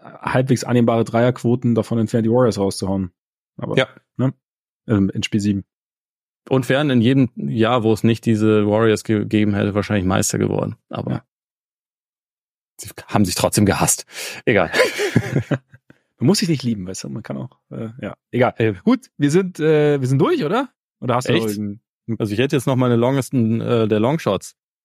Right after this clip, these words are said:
Speaker 2: Also die müssen wir nicht in die Tiefe diskutieren, aber ich wollte sie zumindest genannt haben, weil you heard it here first und so. Sixers, Joel Embiid, wenn er dann wieder da ist.
Speaker 1: Ach so.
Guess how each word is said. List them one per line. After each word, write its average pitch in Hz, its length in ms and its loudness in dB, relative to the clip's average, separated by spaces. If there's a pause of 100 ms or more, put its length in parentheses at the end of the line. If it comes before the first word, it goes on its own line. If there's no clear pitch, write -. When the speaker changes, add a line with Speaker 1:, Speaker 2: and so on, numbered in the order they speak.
(180)
Speaker 2:
Also 107 140 0
die 107 80 4
müssen 117 220 0
wir 113 60 2
nicht 110 120 2
in 117 60 0
die 113 80 0
Tiefe 120 260 -2
diskutieren, 120 420 0
aber 98 100 -2
ich - 100 -4
wollte 113 160 0
sie 104 60 -8
zumindest 110 260 0
genannt 117 260 0
haben, 110 240 0
weil 107 280 2 (460)
you 113 100 2
heard 101 120 4
it 104 120 -2
here 110 120 2
first 131 300 -2
und 95 80 -10
so. 110 200 0 (760)
Sixers, 151 500 -2 (100)
Joel 110 200 2
Embiid, 117 340 0 (120)
wenn 107 120 0
er 104 60 2
dann 104 140 2
wieder 107 180 2
da 104 180 0
ist. - 220 -6
Speaker 1:
Ach 87 60 -8
so. 117 640 -2